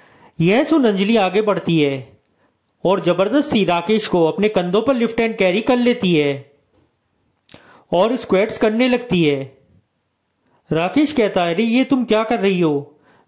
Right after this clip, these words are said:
मैं गिर जाऊंगा।" इस पर अंजलि कहती है, "घबराओ मत, मैं आज तुम्हें एहसास करा दूंगी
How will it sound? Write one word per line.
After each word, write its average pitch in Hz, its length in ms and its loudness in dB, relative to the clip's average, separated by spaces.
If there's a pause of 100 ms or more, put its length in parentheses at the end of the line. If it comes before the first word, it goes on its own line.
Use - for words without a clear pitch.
मैं 190 240 2
गिर 233 140 2
जाऊंगा।" 175 680 0 (1120)
इस 170 140 -2
पर 247 180 2
अंजलि 247 300 0
कहती 196 380 0
है, 160 80 4
"घबराओ 170 440 0
मत, 165 440 -4 (1300)
मैं 165 120 0
आज 226 220 -4
तुम्हें 294 200 2
एहसास 226 360 0
करा 220 220 2
दूंगी 147 400 -6